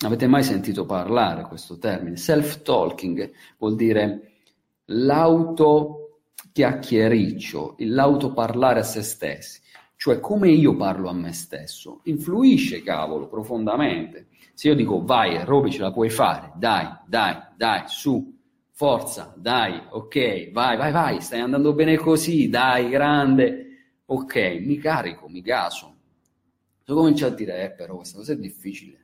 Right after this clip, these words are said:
eh, e chi l'ha fatta mai? <laughs> Grazie, se prima di, di farlo la prima volta nessuno di noi ha mai fatto niente,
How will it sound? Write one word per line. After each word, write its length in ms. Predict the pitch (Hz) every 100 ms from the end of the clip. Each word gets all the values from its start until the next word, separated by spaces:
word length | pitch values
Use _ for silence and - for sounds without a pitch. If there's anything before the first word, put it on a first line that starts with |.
| _
eh, 400 | - 147 127 127 _ _ _ _
e 120 | -
chi 100 | -
l'ha 140 | 143
fatta 260 | - 110 -
mai? 320 | 85 82 76 - _ _ _
<laughs> 280 | - 131 127
Grazie, 440 | 135 110 - -
se 300 | 101 131 131 - - - 120
prima 340 | - 165 170 156
di, 480 | 135 135 147 143
di 120 | 131 139
farlo 240 | 156 139
la 120 | 131
prima 200 | 135 143
volta 340 | 151 160 165 110
nessuno 300 | 110 - 135
di 80 |
noi 240 | 127 160 101
ha 40 |
mai 200 | 92 87
fatto 340 | 92 87 - 85
niente, 460 | 82 73 - _